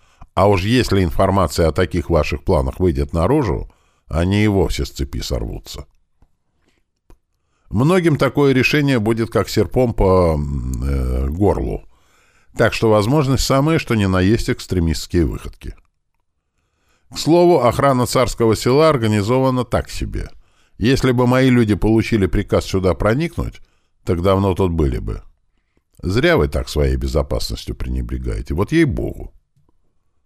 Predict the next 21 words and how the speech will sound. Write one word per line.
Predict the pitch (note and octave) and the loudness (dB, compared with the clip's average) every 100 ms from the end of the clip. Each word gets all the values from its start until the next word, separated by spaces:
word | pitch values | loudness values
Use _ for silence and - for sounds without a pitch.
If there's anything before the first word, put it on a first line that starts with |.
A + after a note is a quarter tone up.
| _ _ _ _ _ _ _ - | _ _ _ _ _ _ _ -12
«С | D2+ | -4
благодарностью | F#2+ G2+ G#2 A2+ D#3 E3+ - A2+ | -2 2 2 2 0 0 -2 -2
приму | A2 G#2 G2+ | 0 2 2
вашу | F#2 - | 2 -2
помощь | - B2 E3 A#2+ | -2 0 -2 -2
в | |
этом | F2+ F2+ F#2 | -2 0 0
вопросе», | D#2+ - G1+ - G1+ - | 0 -4 -6 -10 -12 -12
кивнул | - A1+ A#1 G#1+ | -10 -8 -6 -8
Николай. | G1+ - G2 - - _ _ _ _ _ _ | -8 -8 -8 -8 -14 _ _ _ _ _ _
«Как | - C3+ | 0 2
вы | D3+ | 2
предлагаете | - A#2+ A#2 G#2+ A#2 G2+ G2+ | 2 2 2 2 2 2 0
назвать | G2+ G2+ F#2 | 2 2 2
моего | G2 F2+ F2 | 2 2 2
товарища? | D#2 D#2 C#2 C#2 - A#2 | 2 2 2 0 -4 -6
Премьер-министром?» | A2+ G#2 G#2 A#2+ A#2 C#3 D#3 E3+ - D#2+ - - _ _ _ _ _ _ _ _ _ _ _ _ - | -2 0 2 2 2 2 0 -2 -4 -6 -6 -16 _ _ _ _ _ _ _ _ _ _ _ _ -4
Я | C#2+ C#2+ | 0 0
чуть | - C#2 D#2+ | 0 -4 -4
не | D2 | -4
плюнул. | C2 A1 G1+ G1+ | -4 -4 -6 -10